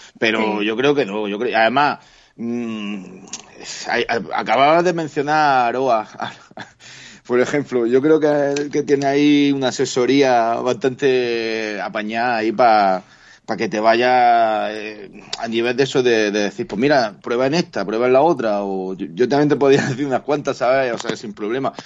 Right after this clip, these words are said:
Speaker 1: Pero es porque eso, porque yo creo que, que hay cómics que directamente en el mercado web,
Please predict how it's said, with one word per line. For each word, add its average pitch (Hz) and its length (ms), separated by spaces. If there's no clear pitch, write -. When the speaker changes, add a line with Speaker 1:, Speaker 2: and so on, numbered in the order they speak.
Speaker 1:
Pero 110 160
es 120 80
porque 143 320
eso, 143 160
porque 113 240
yo 113 120
creo 139 160
que, 131 440
que 139 80
hay 139 80
cómics 165 260
que 135 100
directamente 120 840
en 107 100
el 107 80
mercado 131 640
web, 135 260